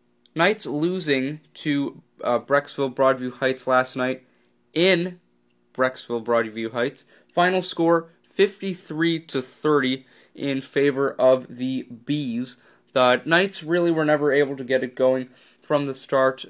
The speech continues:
um, giving up a touchdown very early in the game. The Bees were able to pull away, um, after halftime. The halftime score, um, was actually twenty-six to nine.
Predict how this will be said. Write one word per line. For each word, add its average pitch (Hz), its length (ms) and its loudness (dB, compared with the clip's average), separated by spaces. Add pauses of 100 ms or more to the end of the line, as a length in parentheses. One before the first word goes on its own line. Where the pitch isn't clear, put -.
um, 113 380 -4
giving 135 300 0
up 131 240 -2 (400)
a 131 220 0
touchdown 139 520 0
very 147 300 4
early 135 320 0
in 131 80 -2
the 127 80 -6
game. 127 380 -4 (380)
The - 60 -12
Bees 165 300 -2
were 151 120 2
able 147 200 2
to - 100 -12
pull 175 500 0
away, 123 640 2 (320)
um, 117 460 -6 (300)
after 127 400 2
halftime. 123 640 0 (320)
The 135 280 -2
halftime 180 520 -2
score, 131 580 -2 (460)
um, 120 380 -4
was 123 120 -8
actually 135 360 -2
twenty-six - 1160 -4 (360)
to 131 160 -6
nine. 117 600 0